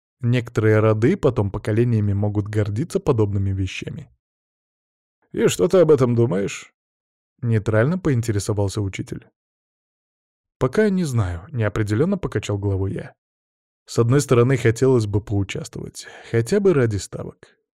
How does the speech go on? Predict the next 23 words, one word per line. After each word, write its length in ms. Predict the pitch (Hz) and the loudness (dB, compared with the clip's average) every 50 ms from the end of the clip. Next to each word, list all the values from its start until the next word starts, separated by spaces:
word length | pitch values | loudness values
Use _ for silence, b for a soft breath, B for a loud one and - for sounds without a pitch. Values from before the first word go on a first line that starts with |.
| _ _ | _ _
Уж 280 | - 113 107 104 - - | -2 -2 -2 -2 -2 -2
пару-тройку 580 | - 113 107 107 104 - 104 104 101 101 - 107 | 0 2 2 2 2 0 0 -2 -2 -2 -4 -4
боёв 460 | 101 101 101 101 120 139 131 - - | -2 0 0 2 2 0 0 -2 -4
на 160 | 110 98 95 | -6 -6 -6
первых 420 | 92 - 110 101 101 101 92 - | -6 -4 -4 -4 -4 -4 -6 -6
этапах 400 | 110 101 - 156 156 - 135 - | -6 -6 -4 -4 -4 -4 -6 -6
я 140 | 123 117 107 | -4 -4 -4
точно 340 | - - - - - 135 120 | -4 -6 -8 -8 -6 -6 -4
выиграю, 480 | 117 151 185 180 165 156 160 156 - - | -2 -2 -2 -2 0 0 0 0 0 -2
а 140 | - 135 127 | -4 -4 -4
деньги 300 | 123 120 139 147 143 135 | -4 -4 -4 -4 -2 -2
мне 180 | 120 110 107 104 | -2 0 0 -2
не 120 | 101 98 | -2 -4
помешают». 580 | 95 104 104 101 95 - - - - - - - - _ _ _ _ _ _ _ _ _ _ _ _ _ _ _ _ _ _ _ | -4 -6 -6 -6 -6 -6 -8 -12 -14 -14 -18 -20 -20 _ _ _ _ _ _ _ _ _ _ _ _ _ _ _ _ _ _ _
«Кто 300 | - - - - 165 226 | -16 -6 -2 2 4 6
о 120 | 214 190 139 | 6 4 4
чём, 320 | - - 160 208 233 214 | 4 2 4 4 4 4
а 100 | 185 156 | 4 4
Виктор 380 | 123 127 160 170 - - 143 147 | 2 2 -2 -2 0 2 4 4
о 80 | 143 | 4
деньгах», — 480 | 131 123 127 120 117 110 104 95 95 - - - - - - | 2 2 0 0 0 -2 -2 -4 -6 -10 -12 -14 -16 -10 -6
хмыкнул 380 | 113 107 101 - - 113 - - | -6 -6 -4 -6 -8 -10 -8 -8
Эксара. 500 | 117 101 - - - - - - 127 - | -8 -8 -8 -10 -10 -10 -8 -10 -10 -12